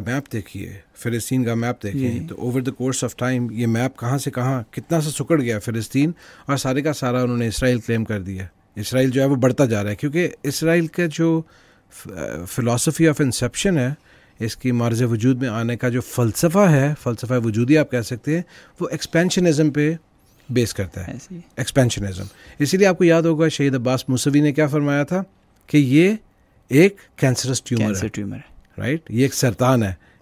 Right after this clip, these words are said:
Speaker 1: یہ ایک س-، غدہ یہ سرطانی ہے۔
Speaker 2: ایسے
Speaker 1: Right؟
Speaker 2: ہی ہے۔
Speaker 1: اس کو جو ہے وہ کھاڑ کے پھینکنا ضروری ہے، کیونکہ، کیونکہ سرطان کیا کرتا ہے؟
Speaker 2: ایسے
Speaker 1: کینسر
Speaker 2: ہی۔
Speaker 1: کیا کرتا ہے؟ وہ پھیلتا ہے۔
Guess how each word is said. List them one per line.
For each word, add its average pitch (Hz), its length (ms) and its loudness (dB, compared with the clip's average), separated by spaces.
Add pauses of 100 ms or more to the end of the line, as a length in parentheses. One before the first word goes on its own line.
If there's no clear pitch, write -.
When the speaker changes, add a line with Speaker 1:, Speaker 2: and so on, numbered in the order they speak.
Speaker 1:
یہ 117 80 2
ایک 117 300 -2 (260)
س-، - 220 -8
غدہ 120 400 4
یہ 170 160 12
سرطانی 117 580 0
ہے۔ 85 60 -4 (280)
Speaker 2:
ایسے 120 140 -2
Speaker 1:
Right؟ 160 140 0
Speaker 2:
ہی 110 140 -6
ہے۔ 127 240 -2
Speaker 1:
اس 180 100 2
کو 233 120 8
جو 208 120 4
ہے 202 60 4
وہ 185 120 4
کھاڑ 147 240 0
کے 143 120 -2
پھینکنا 123 380 -2
ضروری 104 360 -2
ہے، 104 60 -2
کیونکہ، 170 140 -2
کیونکہ 185 220 -2
سرطان 160 420 4
کیا 214 120 6
کرتا 170 280 0
ہے؟ 143 60 0
Speaker 2:
ایسے - 300 -12
Speaker 1:
کینسر 131 240 2
Speaker 2:
ہی۔ 160 40 2
Speaker 1:
کیا 190 120 6
کرتا 170 140 4
ہے؟ 208 60 6
وہ 202 100 2
پھیلتا 147 300 6
ہے۔ 104 60 -2